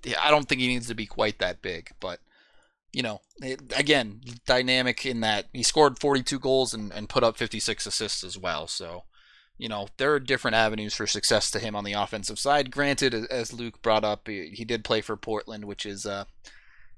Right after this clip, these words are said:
can be a bit run and gun out there at times, and, I mean, you know, were, they were the team that just announced bankruptcy, right? <laughs> So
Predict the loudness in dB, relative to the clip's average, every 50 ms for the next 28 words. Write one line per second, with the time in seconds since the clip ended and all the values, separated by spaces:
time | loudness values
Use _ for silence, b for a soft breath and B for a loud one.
0 | b 2 2 4 4 4 2 2 2 0 0 2 2 2 2 2 2 2 2 2
1 | 2 0 -2 -2 -2 -2 -2 -2 -2 -4 -4 -6 -6 -6 -6 -8 -10 -10 -10 -10
2 | -12 -14 -16 -16 -18 _ _ -18 -14 -14 -12 -12 -14 -16 -18 -20 -20 -20 -20 -20
3 | _ -20 -20 -20 -20 _ _ _ _ _ _ _ -18 -12 -6 -2 0 2 4 4
4 | 4 4 4 0 0 0 0 -2 -2 -4 -4 -4 -2 -2 -2 -2 -2 -4 -2 0
5 | 0 0 0 0 -2 -6 -6 -6 -8 -6 -6 -6 -6 -6 -6 -4 -4 -2 -2 -2
6 | -4 -6 -10 -16 -20 _ _ _ _ -20 _ _ -12 -6 -2 2 2 2 2 2